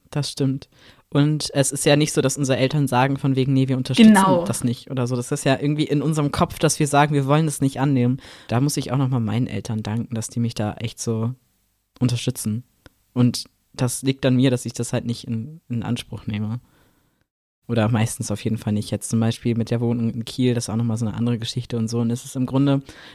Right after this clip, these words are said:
Speaker 1: es war für mich so schwierig zu fragen und ich war wirklich der festen Überzeugung, dass das total nach hinten losgeht, aber es war im Endeffekt dann gar kein Problem.
Speaker 2: <laughs>
Speaker 1: Mama, wenn du das hörst, danke. <laughs> Ähm, ja, weiter im Text. Ähm,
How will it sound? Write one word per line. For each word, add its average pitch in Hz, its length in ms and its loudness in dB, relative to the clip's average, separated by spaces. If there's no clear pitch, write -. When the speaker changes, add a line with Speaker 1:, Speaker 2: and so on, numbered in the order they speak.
Speaker 1:
es - 120 -8
war 139 80 2
für 147 100 0
mich 139 240 2
so 131 180 0
schwierig 143 360 -2
zu 135 100 -8
fragen 143 300 2
und 131 80 2
ich - 100 -8
war 123 80 2
wirklich 127 220 -4
der 123 120 -2
festen - 300 -4
Überzeugung, 131 500 0
dass 123 200 -4
das - 280 -8
total 139 340 2
nach 139 120 2
hinten 165 240 0
losgeht, 123 440 -2
aber 120 280 -2
es - 160 -6
war 120 180 2
im 120 120 -2
Endeffekt 131 420 -2
dann 120 100 0
gar 120 160 0
kein 120 180 -4
Problem. 107 500 -4
Speaker 2:
<laughs> - 500 0
Speaker 1:
Mama, 143 280 6
wenn 147 100 6
du 143 80 4
das 147 220 0
hörst, 165 400 2
danke. 123 360 -2
<laughs> - 60 -4
Ähm, 123 300 2
ja, 110 200 -2
weiter 156 200 4
im 175 100 2
Text. - 400 -8
Ähm, 147 520 2